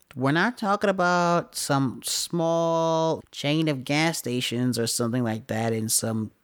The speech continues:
desk workers, or we're not talking about coal miners. Both sides have a lot of power. So when you're talking about losing a hundred million dollars, I mean, that's a lot to people like us. I'm not saying it's not a lot of money, 'cause it is, right? But at the same time,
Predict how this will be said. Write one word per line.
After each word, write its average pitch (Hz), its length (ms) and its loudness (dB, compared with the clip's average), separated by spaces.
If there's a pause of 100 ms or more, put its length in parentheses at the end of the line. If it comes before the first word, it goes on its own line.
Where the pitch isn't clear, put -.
desk 147 420 2
workers, 120 600 2
or 110 140 0
we're 113 100 0
not 131 140 2
talking 139 160 2
about 120 240 0
coal 143 360 4
miners. 120 520 0
Both 220 340 2
sides 220 360 0
have 175 140 2
a 165 60 0
lot 165 220 2
of 147 120 -4
power. 143 360 -2 (300)
So 135 120 0
when 143 120 2
you're 202 100 2
talking 214 160 2
about 151 160 2
losing 165 320 2
a 139 60 2
hundred 151 280 2
million 143 280 2
dollars, 139 200 0
I 180 80 0
mean, 185 140 2
that's 185 180 0
a 165 40 -4
lot 170 260 0
to 127 100 -4
people 139 280 -2
like 107 160 -8
us. 170 300 0 (640)
I'm 160 80 4
not 151 80 0
saying 139 180 2
it's 117 80 -2
not 143 220 2
a 147 60 0
lot 135 180 2
of 101 80 -6
money, 131 320 0 (100)
'cause 101 160 -4
it 104 140 -4
is, 139 300 0 (180)
right? 113 320 0 (440)
But 135 220 2
at 120 60 -8
the 135 60 -2
same 180 260 0
time, 175 400 2